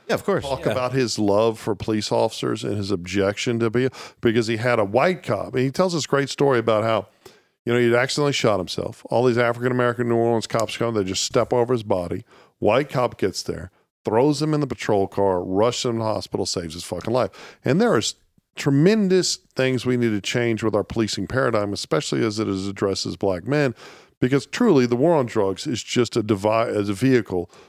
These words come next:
Speaker 2: to oppress black men and poor people, right?
Speaker 1: Always was.
Speaker 2: And yeah, and we, we absolutely, you know, Nixon is the one that wrapped it up,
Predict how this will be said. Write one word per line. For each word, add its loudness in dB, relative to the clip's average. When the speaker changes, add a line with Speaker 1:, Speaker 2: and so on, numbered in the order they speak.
Speaker 2:
to 0
oppress 0
black 2
men -4
and 0
poor 2
people, -10
right? -2
Speaker 1:
Always 0
was. -4
Speaker 2:
And -2
yeah, 0
and 0
we, 4
we 2
absolutely, 0
you 0
know, 0
Nixon 2
is 0
the 0
one 2
that -2
wrapped -2
it -2
up, 0